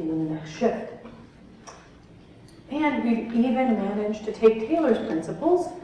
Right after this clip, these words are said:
and apply them to industrializing assessment, driving our assessment of student understanding down to its lowest level. We all know this isn't very effective, right? And in most of our classrooms today,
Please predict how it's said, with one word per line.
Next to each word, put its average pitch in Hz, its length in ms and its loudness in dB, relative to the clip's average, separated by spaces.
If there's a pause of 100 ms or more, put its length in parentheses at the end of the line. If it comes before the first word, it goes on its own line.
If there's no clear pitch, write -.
(300)
and 285 220 -2
apply 247 340 2
them 240 200 -2
to 247 100 -4
industrializing 180 920 0
assessment, 180 640 -4 (460)
driving 285 380 2
our 208 160 0
assessment 254 500 -4
of - 80 -6
student 254 380 -4
understanding 202 720 -4
down 190 340 -2
to 185 80 -4
its 175 160 -6
lowest 185 480 -4
level. 160 560 -8 (1400)
We 214 100 0
all 220 120 2
know 214 180 2
this 180 140 -4
isn't 170 200 -6
very 175 220 2
effective, 175 640 2
right? 185 460 -2 (1120)
And 247 440 -2 (200)
in 208 160 0
most 311 220 4
of 320 80 2
our 302 180 4
classrooms 165 520 0
today, - 500 0